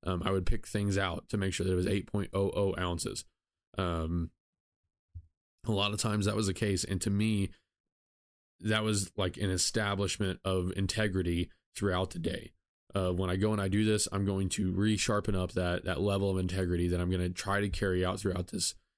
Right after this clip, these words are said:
this next day, throughout this next week, throughout this next month, throughout my life. Uh, I'm gonna sharpen that up right here to where I've got a scale that reads to, you know, the, the hundredths, um, of an ounce.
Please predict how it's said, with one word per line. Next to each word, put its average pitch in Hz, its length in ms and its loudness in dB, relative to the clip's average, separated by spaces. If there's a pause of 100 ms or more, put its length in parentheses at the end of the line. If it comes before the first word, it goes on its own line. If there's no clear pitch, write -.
(160)
this 92 180 -2
next 90 240 -2
day, 101 340 2
throughout 90 460 -2
this 92 240 -4
next 90 220 -4
week, 104 260 2
throughout 92 260 -2
this - 180 -6
next - 160 -8
month, 104 220 0
throughout - 220 -2
my 85 100 -2
life. 95 400 0 (480)
Uh, 90 60 0
I'm 90 120 0
gonna 92 140 0
sharpen 104 400 0
that 98 140 0
up 87 180 -2
right 92 280 0
here 85 340 0 (280)
to 104 100 0
where 90 400 2
I've - 180 -4
got 107 140 0
a 110 60 0
scale 95 500 0 (340)
that 95 120 0
reads 92 400 2
to, 90 380 2 (440)
you 107 100 0
know, 82 220 -2 (240)
the, 92 340 0
the 95 140 -2
hundredths, 98 600 0 (160)
um, 87 580 -2 (140)
of 98 100 0
an 101 80 0
ounce. 92 380 -2